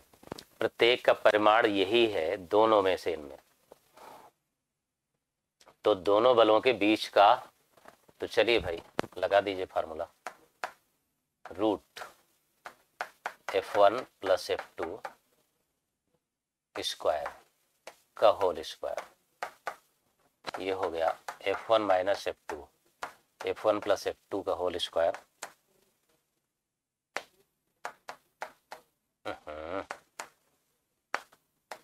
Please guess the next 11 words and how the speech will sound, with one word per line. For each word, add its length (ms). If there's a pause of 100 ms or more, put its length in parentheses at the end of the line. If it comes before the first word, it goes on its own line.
(2750)
प्लस 420 (1200)
एफ़ 260
वन 80
माइनस 460
एफ़ 200
टू 120
का 100
होल 260
स्क्वायर, 420 (3250)
प्लस 260 (1080)
twice 420